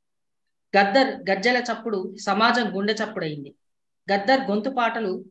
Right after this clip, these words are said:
పేదల కన్నేటి ప్రతినిధులయ్యాయి. గద్దర్ పోరాటం గగనమంత ఎత్తు ఆదర్శాల ముందు చూపైంది.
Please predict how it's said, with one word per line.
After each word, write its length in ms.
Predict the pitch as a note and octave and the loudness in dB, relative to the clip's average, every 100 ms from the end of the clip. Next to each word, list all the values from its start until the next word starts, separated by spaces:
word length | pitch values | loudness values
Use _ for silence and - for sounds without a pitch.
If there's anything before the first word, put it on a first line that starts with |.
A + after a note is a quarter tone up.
| - | 0
పేదల 560 | G#3 A3+ B3 G3+ G#3 - | 2 4 4 2 0 -4
కన్నేటి 400 | F#3 G#3+ A3+ G#3+ | -2 -2 -2 -4
ప్రతినిధులయ్యాయి. 840 | G3 F#3 G3+ G#3 F#3+ D#3+ D3 C#3 - _ _ _ _ E3 G3+ | -2 -2 0 0 0 -2 -4 -8 -14 _ _ _ _ -2 0
గద్దర్ 360 | G3 C4 C4 | 4 4 4
పోరాటం 640 | A3 A3+ A#3 A#3 G3 G#3 E3 | 4 4 4 2 -2 -6 -2
గగనమంత 480 | F#3 A3 A#3 A#3 A3+ | 0 0 0 -2 -4
ఎత్తు 560 | G#3 G3 G3+ F#3 F#3+ - | -6 -6 -4 -4 -6 -6
ఆదర్శాల 560 | F3+ G3 A3+ A#3+ G#3+ F#3+ | -2 -2 -2 0 0 -2
ముందు 180 | F3+ G3 | -4 -6
చూపైంది. 580 | G3+ F#3+ E3 C#3+ C3+ | -8 -8 -8 -8 -12